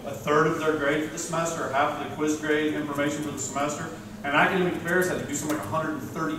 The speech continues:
interviews. It was insane. So the larger question becomes is, should these be in the classroom at all if there's no way to restrict use of them to ensure academic honesty, as opposed to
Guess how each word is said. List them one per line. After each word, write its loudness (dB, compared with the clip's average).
interviews. -8
It -8
was -8
insane. -4
So 4
the 2
larger 10
question 2
becomes -2
is, -4
should 2
these 2
be 0
in 4
the -2
classroom 4
at -4
all 6
if 2
there's 2
no 8
way 2
to 0
restrict -4
use 0
of -6
them -2
to 0
ensure 2
academic 2
honesty, 0
as 2
opposed 4
to 0